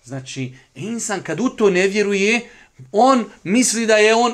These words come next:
uspjeh. Kako ja znam? Ja na-, ja mogu sa svima.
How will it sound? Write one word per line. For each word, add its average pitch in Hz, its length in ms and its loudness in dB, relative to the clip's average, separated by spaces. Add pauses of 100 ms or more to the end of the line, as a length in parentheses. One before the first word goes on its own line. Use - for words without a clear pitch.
uspjeh. 214 520 -4
Kako 254 340 -4
ja 240 240 0
znam? 190 240 -6
Ja 262 180 0
na-, 240 200 -2
ja 262 180 2
mogu 254 220 0
sa 214 140 -2
svima. 208 540 0